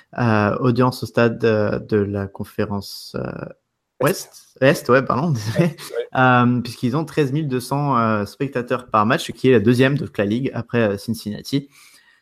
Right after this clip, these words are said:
Speaker 1: Du côté, euh, de l'autre conférence, les, euh,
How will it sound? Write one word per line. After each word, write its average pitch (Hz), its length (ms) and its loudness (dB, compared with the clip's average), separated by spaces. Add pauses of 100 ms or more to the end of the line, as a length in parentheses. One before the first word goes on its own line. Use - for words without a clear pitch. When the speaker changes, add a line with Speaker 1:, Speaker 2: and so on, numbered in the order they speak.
Speaker 1:
Du 131 160 -4
côté, 143 580 4
euh, 117 240 0
de 110 160 -2
l'autre 170 160 0
conférence, 117 580 -6
les, 113 360 0
euh, 101 400 -2